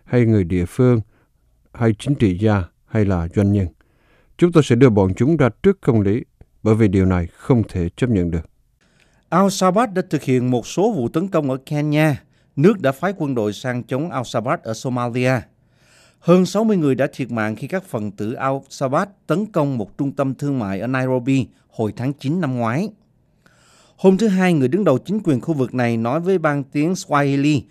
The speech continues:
Speaker 2: của đài V O A rằng chính phủ Kenya đã phái thêm binh sĩ đến Beketoni. Quận trưởng quận Lamu, ông Isa Timani, nói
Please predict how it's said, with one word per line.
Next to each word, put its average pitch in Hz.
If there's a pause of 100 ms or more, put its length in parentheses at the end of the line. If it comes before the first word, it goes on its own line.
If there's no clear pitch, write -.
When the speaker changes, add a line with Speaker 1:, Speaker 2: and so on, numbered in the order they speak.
(180)
Speaker 2:
của 127
đài 120
V 101 (100)
O 135
A 139 (580)
rằng 139
chính 214
phủ 151
Kenya 160
đã 110
phái 180 (100)
thêm 165
binh 156
sĩ 117
đến 147 (220)
Beketoni. 139 (1000)
Quận 156
trưởng 156
quận 139 (140)
Lamu, 160 (160)
ông 151
Isa 156 (200)
Timani, 147 (600)
nói 170